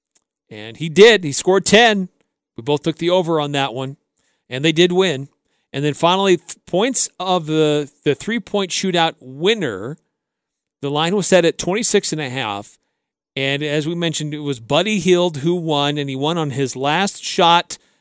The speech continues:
to beat Devin Booker, and he scored twenty-seven. We both took the over on that one. But, uh, anyway, that was fun.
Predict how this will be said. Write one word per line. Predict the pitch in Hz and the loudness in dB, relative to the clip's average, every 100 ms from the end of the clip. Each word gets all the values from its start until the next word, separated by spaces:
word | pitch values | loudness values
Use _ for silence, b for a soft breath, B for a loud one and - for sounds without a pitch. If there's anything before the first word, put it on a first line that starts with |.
| _ | _
to | - | -8
beat | 120 151 226 196 | -2 0 -2 0
Devin | 208 208 240 | 0 0 -2
Booker, | 196 196 190 185 - _ _ _ _ 110 | -2 0 0 0 -4 _ _ _ _ -14
and | 113 | -10
he | 123 | -8
scored | - 151 156 135 | -4 0 0 -2
twenty-seven. | - 160 165 185 170 - - 196 196 147 101 71 _ _ _ _ _ _ _ | -6 -4 -2 -2 -2 -2 0 2 2 0 -6 -12 _ _ _ _ _ _ _
We | 113 | -14
both | 113 143 - | -6 -6 -4
took | 151 | -4
the | 151 151 | -4 -4
over | 156 131 123 117 _ - | -4 -4 -6 -8 _ -18
on | 120 | -14
that | 117 120 110 | -10 -10 -12
one. | 98 82 _ | -20 -20 _
But, | 135 117 - | -14 -14 -14
uh, | 113 98 - _ - | -16 -16 -20 _ -10
anyway, | 180 156 | -8 -4
that | 170 | -4
was | 196 202 | -4 -6
fun. | - 208 135 | -4 -4 -4